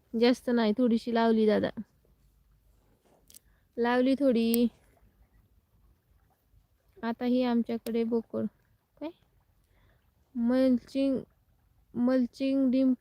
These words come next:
करून, मल्चिंग ड्रिप करली वय? नाही, नाही, मल्चिंग ड्रिप नाही, ड्रिप नाही, काय नाही केलेलं आम्ही, असंच रिकामं चालू आहे पाणी. ते मल्चिंग ड्रिप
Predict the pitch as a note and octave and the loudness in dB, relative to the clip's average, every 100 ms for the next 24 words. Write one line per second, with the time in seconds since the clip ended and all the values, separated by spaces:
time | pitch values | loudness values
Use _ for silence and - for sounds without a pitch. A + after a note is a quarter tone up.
0 | - A#3+ A3+ G#3 G3 _ A#3+ C4 C4 - | -2 -2 0 0 -2 _ -2 0 0 -2
1 | D4 D4 C#4+ C4 C#4+ - - C4+ B3+ A#3+ | -4 0 0 2 0 -2 -4 -2 0 2
2 | C#4 C4 G3+ - _ _ _ _ _ _ | 2 2 0 -4 _ _ _ _ _ _
3 | _ _ _ _ _ _ _ _ A3+ A3 | _ _ _ _ _ _ _ _ -8 -6
4 | A3+ A#3 A3+ A#3 - A3+ B3+ B3+ B3 A#3 | -4 -2 -2 -4 -6 -8 -6 -6 -6 -4
5 | A#3 A#3+ A#3 B3 A#3 A#3 A3+ A3+ A#3+ A#3 | -4 -4 -6 -8 -8 -8 -6 -4 -2 -2
6 | A3 A3 A3+ A3 G#3 - A3+ A3 G3+ G3+ | -4 -4 -4 -2 -2 -4 -2 0 0 0
7 | G3 G#3+ A#3 C4 A#3+ B3+ B3+ B3 A3+ B3 | 0 0 -2 -4 -6 -6 -4 -4 -4 -4
8 | A#3 G#3+ - G#3+ G#3+ A3 _ _ _ _ | -4 -4 -6 -6 -6 -6 _ _ _ _
9 | _ _ _ _ _ _ _ _ _ - | _ _ _ _ _ _ _ _ _ -4
10 | C4 C4+ D#4 C#4+ - E4 D#4+ D4+ D#4+ | 2 4 6 4 0 2 4 4 2